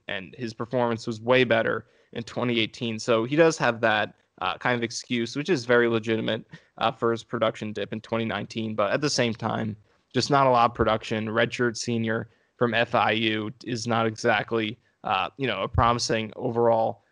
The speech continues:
uh, track record. And, you know, his production wasn't good this season, and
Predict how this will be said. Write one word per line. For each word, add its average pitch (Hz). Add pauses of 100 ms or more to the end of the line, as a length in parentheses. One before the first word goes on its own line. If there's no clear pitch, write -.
uh, 110
track 180
record. 165
And, 127
you 123
know, 120
his 117
production 117
wasn't 113
good 113
this 113
season, 113
and 107